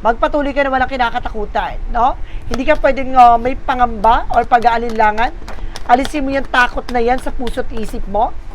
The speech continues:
And there's a you and your loved ones are safe, no? Yung mga mahal mo sa buhay ay safe naman daw. No? Alisin mo yung mga negative thoughts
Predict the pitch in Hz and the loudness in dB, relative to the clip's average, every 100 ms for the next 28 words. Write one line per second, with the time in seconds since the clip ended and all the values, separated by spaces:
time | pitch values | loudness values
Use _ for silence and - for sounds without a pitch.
0 | - - - - 262 277 302 311 285 240 | -8 -6 -6 2 2 6 6 6 0 0
1 | 277 262 233 226 214 208 208 214 214 208 | 0 0 0 0 2 2 2 2 -2 -2
2 | 175 202 170 - 190 226 - - - - | -2 -4 -6 -8 -4 -4 -4 -8 -8 -4
3 | 240 269 269 277 269 262 247 - 240 226 | 0 0 2 2 2 2 0 -4 -2 0
4 | 240 254 220 - 226 - 214 196 185 175 | -2 -2 -8 -8 -8 -6 -4 -4 -4 -2
5 | 143 104 - - - - - - - - | -2 -4 -10 -10 -8 -8 -8 -8 -8 -8
6 | - - - 214 254 262 277 269 262 254 | -10 -10 -2 2 2 2 -4 -2 0 0
7 | 247 254 233 262 262 - 269 240 - | 4 4 4 -2 -4 0 2 2 2